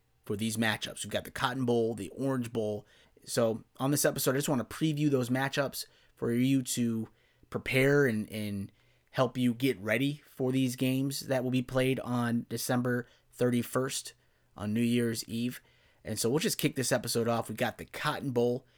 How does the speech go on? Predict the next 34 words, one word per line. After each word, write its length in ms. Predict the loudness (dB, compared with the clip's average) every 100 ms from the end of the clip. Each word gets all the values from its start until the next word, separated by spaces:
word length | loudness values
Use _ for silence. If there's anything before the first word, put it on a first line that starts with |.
| _ _ _ _ _
and 200 | -4 0
this 200 | 0 0
is 140 | -2
a 40 | 0
matchup 360 | 2 2 0
between 320 | -6 -6 -6 -2
Alabama 640 | -2 0 0 0 0 -2
and 160 | -6 -6
Cincinnati. 800 | -6 -6 -4 0 0 2 -2 -6 -18 _ _
Cincinnati 600 | -4 -2 0 0 2 0
is 160 | 0 0
number 240 | -2 -2
four 400 | -4 0 2 0
in 140 | 0
the 60 | 0
nation, 600 | 2 0 0 -2 -2 -4 -2
thirteen 400 | -2 0 0 2
and 120 | 2
oh. 240 | 2 -2 -6 -18 _ _
Alabama 480 | 0 2 2 2 0
is 180 | -2 -4
number 220 | -4 -2
one. 440 | -4 0 2 2
They're 180 | 0 -6
twelve 420 | -8 2 4 4
and 160 | 2 -2
one 260 | -4 -6 -8 _ _ _ -4
this 200 | -2 -2
season. 440 | -2 -2 -2 -4 _ _ _ _ _
And 120 | 2
this 160 | 2 2
Cotton 280 | 2 0 2
Bowl 140 | 2
matchup 440 | 2 0 0 -2